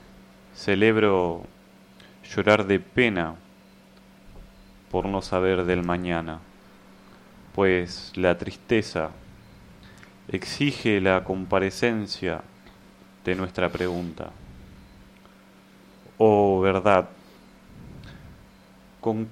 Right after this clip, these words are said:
qué negación o eclipses de lentes miraba cuando creí poder llegarte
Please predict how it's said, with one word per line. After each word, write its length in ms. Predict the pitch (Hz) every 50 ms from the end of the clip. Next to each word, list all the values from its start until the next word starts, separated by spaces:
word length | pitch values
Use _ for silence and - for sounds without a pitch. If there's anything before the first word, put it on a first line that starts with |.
| 113 -
qué 360 | - 156 160 147 143 123 - - - - - - - - - - - - - -
negación 840 | - 101 104 104 101 98 95 98 - - - 135 135 131 123 110 104 98
o 120 | 92 95 95
eclipses 680 | 92 92 - - 117 120 113 - - 101 95 92 87
de 100 | 95 92
lentes 560 | 92 98 104 101 95 92 87 90 - 87 85
miraba 520 | 95 92 90 95 98 92 87 87 87 85 87 - - - - - - - - - - - - - - - - - - - - - - -
cuando 440 | - 101 98 95 95 95 95 92 -
creí 440 | 101 95 98 98 101 101 98 98 - - - - - - - - - - - - - - - -
poder 380 | 92 95 92 95 101 104 98 98
llegarte 760 | - - 98 90 95 101 101 95 92 92 - - 90 87